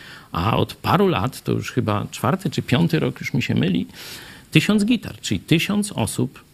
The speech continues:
miesiąc w miesiąc. Ostatnio było tysiąc jeden. Tośmy do końca nie byli, e, pewni. Tysiąc gitar nam gra i mam nadzieję,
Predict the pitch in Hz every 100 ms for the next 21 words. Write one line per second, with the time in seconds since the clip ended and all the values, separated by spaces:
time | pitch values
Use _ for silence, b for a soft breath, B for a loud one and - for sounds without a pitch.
0 | - - - 92 110 - 147 165 123 -
1 | - - - - 165 - 202 113 202 -
2 | - 170 - 208 - - - - - B
3 | B B 151 B - - 131 131 - 170
4 | 131 - - 170 147 139 113 113 117 B
5 | 185 185 156 B 110 - 123 98 110 139
6 | 202 - - 139 196 175 98 95 101 113
7 | 160 - 107 104 120 95 73 90 90 87
8 | 107 120 92 76 73